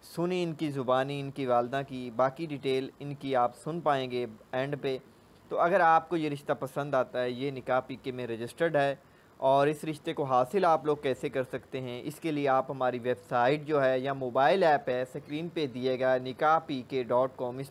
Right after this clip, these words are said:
पर आप अपनी प्रोफाइल रजिस्टर्ड करेंगे। रजिस्टर्ड करने का मुकम्मल तरीका आई बटन में वीडियोज़ मौजूद है, आप रजिस्टर्ड करें और अपनी प्रोफाइल जल्द से जल्द रजिस्टर्ड करवाने के बाद आप इस फैमिली की आईडी नंबर,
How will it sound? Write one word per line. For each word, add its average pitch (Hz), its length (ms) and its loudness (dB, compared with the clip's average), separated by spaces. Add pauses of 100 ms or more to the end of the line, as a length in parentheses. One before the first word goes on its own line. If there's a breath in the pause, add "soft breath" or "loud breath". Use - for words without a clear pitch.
पर 160 140 2
आप - 180 2
अपनी 139 300 -8
प्रोफाइल 135 420 0
रजिस्टर्ड 123 500 -4
करेंगे। 127 420 -4 (380 loud breath)
रजिस्टर्ड 139 460 -4
करने 147 300 -2
का 139 140 0
मुकम्मल 175 400 -4
तरीका 135 360 -2
आई 135 140 4
बटन 147 240 -2
में 143 180 -6
वीडियोज़ 123 380 -4
मौजूद 131 460 -4
है, 131 120 2
आप 131 300 2
रजिस्टर्ड 123 500 -6
करें 127 300 -4 (280)
और 143 220 4
अपनी 147 240 -4
प्रोफाइल 139 560 0
जल्द 143 180 -2
से 151 120 -10
जल्द 135 260 -4
रजिस्टर्ड 123 460 -8
करवाने 131 380 -4
के 127 120 -10
बाद 120 300 -2
आप 135 300 2
इस - 160 -12
फैमिली 131 320 -6
की 127 140 -8
आईडी 151 300 0
नंबर, 131 340 -2